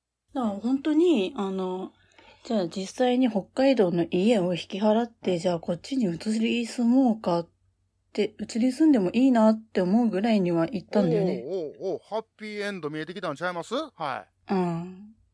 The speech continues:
Speaker 1: でもとりあえず今旅行感覚でしか来てないから、
Speaker 2: ああ、まあまあまあ。
Speaker 1: じゃあどっちみち一回北海道帰んないといけないなっていう話もしてて、
Speaker 2: うんうんうん。
Speaker 1: で、なんやかんややってる間に、
Speaker 2: うん。
Speaker 1: あの、まあ、だから仕事も探してたんだよ、その時に。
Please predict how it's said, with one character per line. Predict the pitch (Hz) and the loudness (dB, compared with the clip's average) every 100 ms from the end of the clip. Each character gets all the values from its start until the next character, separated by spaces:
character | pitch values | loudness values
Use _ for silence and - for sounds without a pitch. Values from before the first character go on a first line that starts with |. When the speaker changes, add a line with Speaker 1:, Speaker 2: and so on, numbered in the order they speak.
| _ _ _ _ _ _ | _ _ _ _ _ _
Speaker 1:
で | 294 | 0
も | 254 | 0
と | 220 226 | 2 2
り | 277 | 4
あ | |
え | |
ず | 220 | 4
今 | 190 233 170 | 6 6 6
旅 | 170 | 2
行 | 170 262 | 2 0
感 | 262 277 | 6 6
覚 | 254 220 | 6 2
で | 170 | 0
し | 170 | -4
か | - | -6
来 | - - | -6 0
て | 208 | 2
な | 180 | 4
い | 170 | 2
か | 165 | 0
ら、 | 180 | 2
Speaker 2:
あ | 175 156 | 2 2
あ、 | 131 | -2
ま | |
あ | |
ま | 123 | -8
あ | 113 | -10
ま | 101 | -4
あ。 | |
Speaker 1:
じ | |
ゃ | - | -4
あ | - - | -4 0
ど | 208 | 0
っ | |
ち | 214 311 | 2 4
み | 302 | 4
ち | - | 4
一 | 233 214 | -2 0
回 | 277 | 0
北 | 214 190 | 0 2
海 | 254 | 0
道 | 202 | 0
帰 | - 202 | 0 0
ん | |
な | 233 | 0
い | 202 | -2
と | 175 | -4
い | |
け | 165 | -4
な | 180 180 | -2 -2
い | 180 | -2
な | 196 190 | -2 -4
っ | |
て | 180 180 | -6 -6
い | |
う | |
話 | 175 180 214 | -4 -4 -4
も | 170 | -4
し | 160 | -4
て | - | -6
て、 | 165 185 175 180 | -6 -4 -6 -8
Speaker 2:
う | |
ん | 208 | -14
う | |
ん | 190 | -20
う | |
ん。 | 190 170 - - - _ _ _ | -20 -20 -20 -20 -20 _ _ _
Speaker 1:
で、 | 220 | -4
な | 202 | 0
ん | 208 | 0
や | 233 | 2
か | 254 | 2
ん | |
や | 220 | 2
や | 190 | 2
っ | 185 | 0
て | - 233 | -4 0
る | 220 | 4
間 | 214 214 220 | 4 4 2
に、 | 226 262 175 180 - _ - | 2 2 2 -2 -10 _ -8
Speaker 2:
う | |
ん。 | |
Speaker 1:
あ | 175 | -4
の、 | 170 175 - - | -4 -6 -10 -4
ま | 185 | -2
あ、 | |
だ | 160 | 0
か | 185 | 0
ら | 165 | 0
仕 | - | 0
事 | 294 311 | 0 2
も | 330 | 2
探 | 302 269 285 | 4 2 0
し | |
て | - | 0
た | 294 | 2
ん | 190 | 2
だ | |
よ、 | 165 | 0
そ | |
の | 190 | -6
時 | 185 175 | -4 -2
に。 | 165 | -4